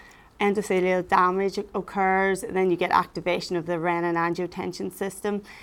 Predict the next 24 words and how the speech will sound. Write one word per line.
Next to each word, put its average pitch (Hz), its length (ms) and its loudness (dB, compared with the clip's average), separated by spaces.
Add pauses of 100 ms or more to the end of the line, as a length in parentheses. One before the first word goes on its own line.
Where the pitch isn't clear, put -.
(140)
and - 140 0
oxidative 226 540 8
stress 180 520 2
then 180 240 0
further 175 340 -4
potentiates 180 840 -6 (340)
vicious 202 340 -2
cycles, 180 600 -2
which - 180 -8
causes 175 320 -4
further 180 340 0
release 165 440 -6
of 165 100 -12
these 175 260 0 (200)
additional 175 480 -4
vasoactive, 170 840 -2 (140)
uh, 165 420 -4
mediators, 175 800 -2 (440)
pro-inflammatory 170 1000 0 (100)
cytokines, 170 720 -2
and 170 100 -2
reactive 165 420 -2
oxygen 175 460 -2
species. 190 640 -4